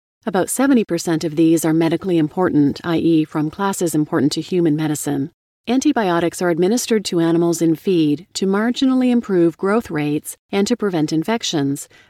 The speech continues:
a practice projected to increase dramatically worldwide over the next fifteen years.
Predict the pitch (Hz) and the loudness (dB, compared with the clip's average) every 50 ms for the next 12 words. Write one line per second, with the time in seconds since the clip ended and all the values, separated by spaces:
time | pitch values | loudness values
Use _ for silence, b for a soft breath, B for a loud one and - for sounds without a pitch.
0 | b 220 - - 220 208 220 - - 269 - - - 247 202 - 180 170 - - | b -10 -8 -4 -4 -4 -4 -4 -6 -6 -6 -4 -4 -4 -2 -2 -4 -4 -4 -6
1 | 180 - - - 180 175 180 185 226 233 - - 226 226 226 220 - - - 190 | -6 -6 -4 -2 -2 0 0 0 -2 -2 -2 -4 -2 -2 -2 -4 -6 -6 -4 -2
2 | 175 170 175 190 214 226 208 - - 170 156 160 156 170 175 170 160 160 170 185 | -2 -2 -2 -2 -2 -2 -4 -4 -4 -2 0 0 0 0 -2 -2 -2 -2 -4 -2
3 | 202 202 180 156 160 151 165 160 156 156 156 127 - - - 185 170 - - - | -2 0 0 0 -2 -2 -2 -2 0 -2 -2 -4 -6 -6 -6 -6 -6 -4 -4 -2
4 | 165 156 151 156 165 190 190 160 143 143 139 147 - - | -2 0 0 0 0 0 0 -2 -2 -4 -6 -10 -12 -18